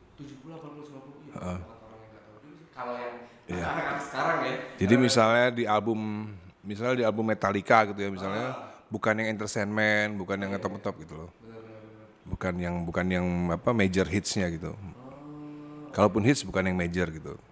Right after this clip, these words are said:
Speaker 1: Tapi
Speaker 2: Tapi lebih, lebih ke tidak hits sih, lebih ke tidak hits. Jadi di setiap album itu selalu ada lagu-lagu yang enak tapi nggak hits. Nah, disitulah
Speaker 1: Wah, benar, benar.
Speaker 2: kita memainkan namanya Gaga Radio.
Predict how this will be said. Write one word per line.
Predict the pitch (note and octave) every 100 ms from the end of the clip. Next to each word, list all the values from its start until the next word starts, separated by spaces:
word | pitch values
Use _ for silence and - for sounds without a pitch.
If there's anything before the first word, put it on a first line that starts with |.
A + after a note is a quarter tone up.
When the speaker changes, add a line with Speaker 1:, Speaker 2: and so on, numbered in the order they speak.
| _
Speaker 1:
Tapi | - B2+ A#3+ G3+
Speaker 2:
Tapi |
lebih, | F3 C#3+ D3
lebih | C#3 C#3+
ke | D3
tidak | D3+ B2+
hits | D3 C3+ -
sih, | F2+ - _
lebih | - F2+
ke | F2+ F2
tidak | -
hits. | E2 - D#2+
Jadi | G2 A#2+ A#2+ - - - - -
di | - A2
setiap | - - A2+ -
album | A2 G#2+ A#2 A2+
itu | A#2+ C3 F2
selalu | G#2 G#2+ A#2+
ada | G#2
lagu-lagu | G2 F#2 G2+ F#2+
yang | G2+ G#2 G#2
enak |
tapi | A#2+ A2
nggak | G#2 E2+
hits. | F#2
Nah, | E2+ D#2
disitulah | D#2+ F2 G2+ F#2+
Speaker 1:
Wah, | - - -
benar, | - - A2 -
benar. | - - -
Speaker 2:
kita | - F#2+
memainkan | F#2 F2 E2 E2 E2+
namanya | E2+ E2 F2 F2+
Gaga | E2+ D#2 E2 D#2+
Radio. | D#2+ D#2 D2+